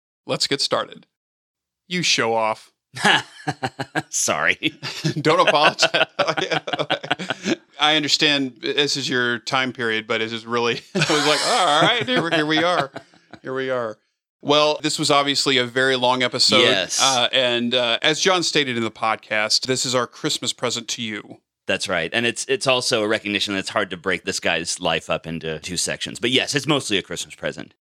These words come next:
Speaker 2: to
Speaker 1: Yeah.
Speaker 2: you, our wonderful fans.
Speaker 1: Yeah, absolutely. So, John, where to get started? I
Speaker 2: Hmm.
Speaker 1: mean, th-, this was a more dense episode, uh, obviously longer, as we just said,
Speaker 2: It's
Speaker 1: but
Speaker 2: probably the, the most dense since the, uh, Second World War back in season one. I don't, I
Speaker 1: Yeah.
Speaker 2: can't think of anything that's been,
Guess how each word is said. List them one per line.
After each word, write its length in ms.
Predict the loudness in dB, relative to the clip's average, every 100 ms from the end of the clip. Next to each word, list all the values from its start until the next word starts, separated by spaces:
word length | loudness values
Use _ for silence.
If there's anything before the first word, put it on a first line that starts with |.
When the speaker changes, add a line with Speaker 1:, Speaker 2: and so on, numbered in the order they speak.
| -4
Speaker 2:
to 80 | 0
Speaker 1:
Yeah. 180 | 0
Speaker 2:
you, 120 | 0 0
our 200 | 0 0
wonderful 420 | -2 -4 -4 -8
fans. 520 | -8 -8 -6 -8 -10 -8
Speaker 1:
Yeah, 140 | -4
absolutely. 640 | -4 -4 -6 -8 -10 -12 -12 _ _ _ _ _ _ _ _ _
So, 140 | -6
John, 280 | 0 2 2
where 120 | 2
to 80 | 0
get 140 | 0 -2
started? 460 | 0 0 -2 -4 -2
I 80 | 0
Speaker 2:
Hmm. 40 |
Speaker 1:
mean, 160 | 0 -2
th-, 140 | -8 -12 -8
this 220 | -2 -2
was 140 | -2 -4
a 60 | -2
more 260 | 0 0 0
dense 380 | 0 0 0
episode, 600 | -2 -2 0 0 0 -2 -2
uh, 360 | -2 0 -2 0
obviously 420 | 0 0 -2 -2
longer, 360 | -2 0 0 0
as 240 | 0 -2
we 140 | -6
just 220 | -6 -4 -2
said, 260 | -2 -2
Speaker 2:
It's 100 | 0
Speaker 1:
but 80 | 2
Speaker 2:
probably 180 | 2 0
the, 100 | -2
the 80 | -2
most 240 | -2 -2 -2
dense 240 | -2 -2
since 300 | -2 -2 -2
the, 160 | -2 0
uh, 60 | 0
Second 260 | -2 -2
World 200 | -2 -2 0
War 180 | 0
back 200 | 0 -2
in 80 | -2
season 360 | -2 -2 -2 -2
one. 220 | 0 0
I 120 | 0 2
don't, 100 | 4
I 80 |
Speaker 1:
Yeah. 80 | 4
Speaker 2:
can't 180 | 2 0
think 140 | -2
of 80 | -2
anything 500 | 0 -2 -2 -4 -2
that's 220 | -4 -6
been, 420 | -8 -4 -4 -4